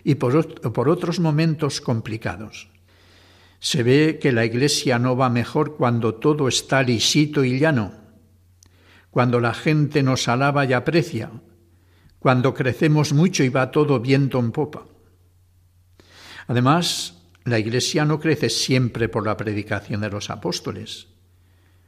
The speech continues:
Los laicos muchas veces son los que inician estas comunidades que luego serían apoyadas y enriquecidas por la presencia de los apóstoles o presbíteros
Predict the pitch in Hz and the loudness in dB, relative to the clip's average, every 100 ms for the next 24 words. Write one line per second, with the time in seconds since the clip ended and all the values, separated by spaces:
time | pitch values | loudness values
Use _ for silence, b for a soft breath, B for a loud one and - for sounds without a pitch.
0 | - 127 117 123 127 165 170 131 151 170 | -6 -4 -2 0 0 2 0 0 0 0
1 | 143 156 160 175 - 185 175 - 143 143 | 0 0 0 -2 0 0 0 0 2 4
2 | 214 - 120 127 - 139 - 143 143 139 | 2 0 -2 -2 -2 -4 -2 -2 0 0
3 | 139 151 180 - B B - 139 117 123 | 0 -2 -2 -8 B B -2 0 4 2
4 | 131 196 - 120 123 131 139 135 123 131 | 2 -2 -2 -2 0 0 0 -2 -2 0
5 | 139 175 170 B B 135 131 113 117 - | 0 0 -4 B B 2 2 2 -2 -4
6 | 101 127 147 147 - 117 110 123 - 127 | -4 -2 -2 -4 -4 -2 -2 -4 -4 -2
7 | 131 131 123 127 127 - 131 151 175 - | -2 -2 -2 -4 -4 -4 -4 -4 -4 -2
8 | 175 185 185 B B - 131 135 123 123 | -2 -2 -4 B B -4 -2 0 0 0
9 | 135 139 156 175 - | -2 0 -2 -2 -6